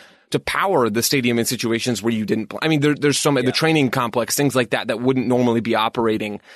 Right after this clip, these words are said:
Speaker 1: food, all of those things that then you're still responsible for. I,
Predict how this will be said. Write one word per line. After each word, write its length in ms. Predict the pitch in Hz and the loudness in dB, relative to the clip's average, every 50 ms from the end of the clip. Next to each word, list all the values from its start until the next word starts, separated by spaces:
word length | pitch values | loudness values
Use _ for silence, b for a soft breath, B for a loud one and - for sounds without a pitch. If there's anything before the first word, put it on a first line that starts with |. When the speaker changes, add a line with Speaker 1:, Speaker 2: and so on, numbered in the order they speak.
| B B B B B | B B B B B
Speaker 1:
food, 360 | - - 151 143 139 131 127 | -2 2 4 6 6 6 4
all 180 | 123 123 131 131 | 4 4 4 2
of 140 | 127 120 113 | 2 2 4
those 240 | 127 120 123 117 | 4 4 4 2
things 220 | - 135 120 117 - | 2 0 0 0 -2
that 120 | 120 80 117 | -2 -2 -2
then 120 | 127 123 | 0 0
you're 140 | 123 113 117 | 2 2 0
still 240 | 117 - - 131 120 | 0 0 0 0 0
responsible 640 | 113 113 - - 120 120 120 127 - 117 101 110 | 0 0 -2 -2 -4 -4 -4 -6 -6 -6 -6 -6
for. 340 | 104 - 110 110 110 107 - - | -6 -2 -2 0 0 0 -2 -2
I, 100 | - 160 | -4 -6